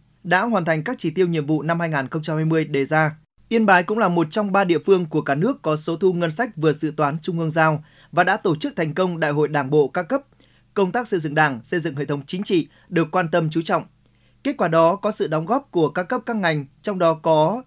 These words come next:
Trung đoàn Không quân chín hai một cũng như Công ty Điện lực Yên Bái.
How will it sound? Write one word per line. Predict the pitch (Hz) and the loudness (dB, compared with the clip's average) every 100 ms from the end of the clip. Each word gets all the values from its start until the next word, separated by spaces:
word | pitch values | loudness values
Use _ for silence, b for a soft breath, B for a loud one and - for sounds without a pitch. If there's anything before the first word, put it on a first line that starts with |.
| _ | _
Trung | - 185 | -6 0
đoàn | 165 151 151 | 2 2 -2
Không | 180 | -4
quân | 180 165 156 | -2 -2 -2
chín | 165 | -4
hai | 185 | -2
một | 170 151 - b b | 0 0 -2 b b
cũng | 214 247 | -4 0
như | 226 | -2
Công | 165 190 | 0 -2
ty | 180 | 0
Điện | 165 143 | 0 -2
lực | 135 | -2
Yên | 156 | 0
Bái. | 147 139 | 0 0